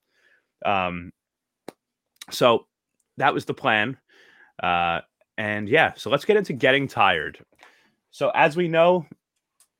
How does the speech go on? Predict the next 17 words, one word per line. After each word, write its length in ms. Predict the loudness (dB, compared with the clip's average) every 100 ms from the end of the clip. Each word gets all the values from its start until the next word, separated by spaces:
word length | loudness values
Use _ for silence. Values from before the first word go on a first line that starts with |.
| _ -10
from, 340 | 4 4 6
uh, 200 | 4 4
Challenge 360 | 4 2 2 0
U 120 | -2
S 120 | 2
A, 300 | 2 2 -2 -10
the 60 |
pairs 280 | -2 0 2
would 80 | 2
have 140 | 0
to 100 | 0
jump 280 | -2 0 0
into 140 | -2 -4
the 100 | 2
water, 440 | 4 4 4 -2 -12 -18
swim 360 | -8 -2 0
across, 600 | 0 4 6 6 0 -16